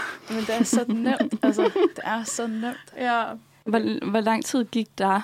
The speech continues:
Speaker 3: for dig, Nadia, sådan, øh, hele den der proces?
Speaker 1: Jeg ved det faktisk ikke. Jeg synes, det er virkelig svært lige at, at sådan estimere, fordi, det ved jeg ikke.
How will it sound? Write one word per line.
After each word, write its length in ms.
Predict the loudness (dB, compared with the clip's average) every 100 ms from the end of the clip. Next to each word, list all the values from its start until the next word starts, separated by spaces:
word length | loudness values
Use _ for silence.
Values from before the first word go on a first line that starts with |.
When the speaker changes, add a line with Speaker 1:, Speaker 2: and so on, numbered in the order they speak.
| -4
Speaker 3:
for 140 | -8 -4
dig, 280 | 0 2
Nadia, 460 | 2 0 -2 -2 -2 -8 -20 -20 -20 -20 -20 _
sådan, 340 | -6 -2 0
øh, 280 | 0 -2 -4 -10 -8
hele 260 | -2 0
den 120 | 2 0
der 60 |
proces? 680 | -2 -4 -2 0 -2 -4 -10 _ _ _ -2
Speaker 1:
Jeg 180 | -2 -2
ved 120 | -6
det 120 | -6
faktisk 260 | -4 -6 -6
ikke. 140 | -10
Jeg 60 | -10
synes, 160 | -10
det 100 | -8
er 40 | -8
virkelig 240 | -8 -6
svært 320 | -6 -6 -6 -8
lige 220 | -8 -6
at, 200 | -6 -6 -12 _ -12
at 100 | -10
sådan 200 | -10 -10
estimere, 580 | -8 -10 -10 -10 -12 -14
fordi, 420 | -16 -16 -16 -18 _ _ _
det 80 | -12
ved 80 | -10
jeg 60 |
ikke. 180 | -12 -16